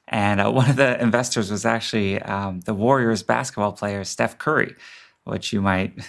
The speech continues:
<laughs> think is a good thing or bad thing, depending on what's your favorite basketball team. But he had apparently been using it under a pseudonym for a few years. He just kinda bought it off the website. They also disclosed when they did that round that in the past year, their revenue has grown by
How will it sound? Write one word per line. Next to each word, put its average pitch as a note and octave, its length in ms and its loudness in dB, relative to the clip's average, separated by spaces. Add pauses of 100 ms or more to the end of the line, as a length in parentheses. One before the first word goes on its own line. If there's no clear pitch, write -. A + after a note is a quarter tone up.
(120)
<laughs> - 220 -10
think A2+ 160 2
is A2+ 80 4
a A#2 40 4
good C#3 140 4
thing C3 140 4
or B2 80 4
bad A2+ 260 2
thing, G#2+ 160 2
depending A2 320 2
on G#2 60 0
what's G#2 180 0
your G#2 80 0
favorite G2+ 240 0
basketball G2+ 380 -4
team. F#2+ 280 -10 (400)
But A#2 120 2
he B2+ 60 6
had B2 100 4
apparently D3 420 2
been G#2 200 0
using G#2 280 0
it G#2+ 320 -2
under A2 180 2
a A2 60 -2
pseudonym G2+ 520 0
for G#2+ 160 -2
a G#2 40 -2
few C#3 200 -6
years. F#3+ 200 -2
He A#2+ 80 -2
just G2+ 140 -4
kinda C3 160 2
bought G#2 240 2
it A2+ 40 2
off A2 140 2
the G2+ 80 -6
website. - 400 -6 (560)
They - 80 2
also F3 320 4
disclosed A#2 460 2
when A2 100 2
they G#2+ 80 2
did A2+ 140 2
that G#2+ 120 0
round B2+ 280 2
that A2 120 0
in A2 60 0
the G#2+ 60 0
past C#3+ 420 -2
year, B2+ 320 0 (340)
their A#2+ 140 2
revenue C#3 360 4
has A#2+ 200 0
grown A#2+ 240 4
by A2+ 180 0